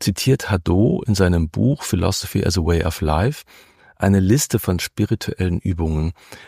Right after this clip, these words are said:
welche aus einer Schrift des Philon aus Alexandria, welcher um das Jahr Null herum lebte, entnommen sind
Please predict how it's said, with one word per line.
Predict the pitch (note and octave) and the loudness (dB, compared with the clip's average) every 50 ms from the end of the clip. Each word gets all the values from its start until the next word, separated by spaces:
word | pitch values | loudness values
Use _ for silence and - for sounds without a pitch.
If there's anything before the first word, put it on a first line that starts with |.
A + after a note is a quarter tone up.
| - _ - | -20 _ 0
welche | E2 E2 G2 G2+ - - - | 2 4 4 2 2 0 -2
aus | - G2 - | -2 -2 -2
einer | - - F2+ E2+ E2 | 0 0 0 0 0
Schrift | - - - - G2+ C3 - - - - _ - - - - - - - | -2 -4 0 0 0 0 0 -4 -16 -18 _ -20 -20 -20 -20 -20 -10 -4
des | - F2 - | -4 -2 -2
Philon | - - - A#2 B2+ B2+ B2+ B2 - | -2 0 0 2 4 4 4 2 0
aus | - - - F#2+ F#2 - | -2 -4 -2 -2 -2 -2
Alexandria, | - - - F2+ - - - F2+ F#2 F2+ D#2+ D#2 D2+ C#2+ D2+ - _ _ _ - - - - _ | -2 -2 -2 -2 -2 -2 0 0 0 2 2 0 0 0 -2 -6 _ _ _ -20 -20 -20 -18 _
welcher | - - F2 - - - - | -2 0 0 0 0 -2 2
um | - G#2+ | 2 2
das | G2 F#2+ - - | 2 2 0 0
Jahr | - E2+ E2 E2 | -2 0 0 2
Null | D#2+ E2 F2+ G2+ A2+ A#2+ G#2 | 2 2 2 2 2 2 2
herum | F2+ D#2+ D#2+ E2+ E2+ | 0 0 0 0 0
lebte, | E2+ D2+ E2 E2+ - - - C2+ | 0 0 -2 -2 -2 -2 -2 -2
entnommen | C2 F#2+ - - E2 D#2 D#2 D#2+ E2 F2 | -2 -2 0 0 0 2 2 2 0 0
sind | - F2+ F2+ A#2+ C3+ | 0 0 0 0 0